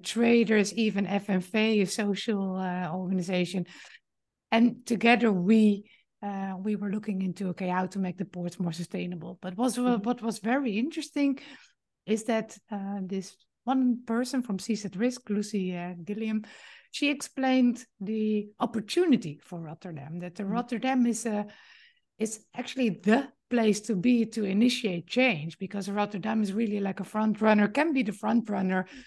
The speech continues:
Speaker 1: for entire Europe. And it's, it's
Speaker 2: Yeah.
Speaker 1: the perfect place to be to really draft change, make change,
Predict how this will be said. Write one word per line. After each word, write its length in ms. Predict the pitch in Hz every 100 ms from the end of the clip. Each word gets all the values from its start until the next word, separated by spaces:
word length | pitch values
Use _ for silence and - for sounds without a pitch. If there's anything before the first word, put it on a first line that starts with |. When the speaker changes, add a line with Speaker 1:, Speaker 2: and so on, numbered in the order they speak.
| -
Speaker 1:
for 180 | - 214
entire 500 | 196 180 202 190 185
Europe. 400 | 165 226 208 160
And 240 | 175 180 180 - - - _ _ _ -
it's, 240 | 220 - 240
it's 240 | 240 -
Speaker 2:
Yeah. 180 | 202 185
Speaker 1:
the 160 | 226 -
perfect 440 | - 320 311 247 -
place 320 | 254 240 214
to 120 | 233
be 220 | 190 247 247
to 120 | 214
really 400 | 202 247 240 220
draft 400 | 170 214 208 -
change, 400 | 254 247 269 247
make 300 | 214 233 240
change, 460 | - 240 220 214 208